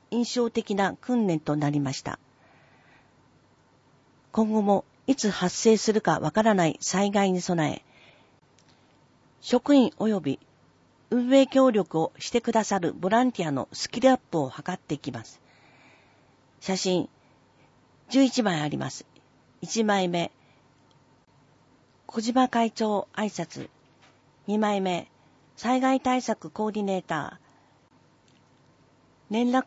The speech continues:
会、長沼会長挨拶。三枚目、事前受付。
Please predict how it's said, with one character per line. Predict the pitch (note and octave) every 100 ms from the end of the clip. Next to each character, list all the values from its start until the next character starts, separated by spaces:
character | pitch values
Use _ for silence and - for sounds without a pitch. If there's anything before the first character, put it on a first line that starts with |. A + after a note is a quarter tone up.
| -
会、 | E3 C#3+ _ _ _ _ _ _ _ _ _ _ _ _ _ _ _ _ _ _ _ _ -
長 | G3+ A#3
沼 | B3+ B3+ B3+
会 | A#3 A#3+
長 | - A#3+ A3+
挨 | -
拶。 | G#3 - - - - _ _ _ _ _ _ _ _ _ _ _ _
三 | G#3+ A3 G#3
枚 | G#3
目、 | G3 F3+ - _ _ _ _ _
事 | - G#3+
前 | B3 B3
受 | A#3 G#3+ G#3
付。 | - F3 E3